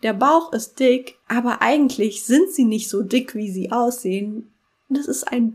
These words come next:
Blähbauch. Und das ist ein Zeichen dafür,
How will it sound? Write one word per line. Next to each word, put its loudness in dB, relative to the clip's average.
Blähbauch. -2
Und -2
das 4
ist -6
ein -4
Zeichen 0
dafür, 0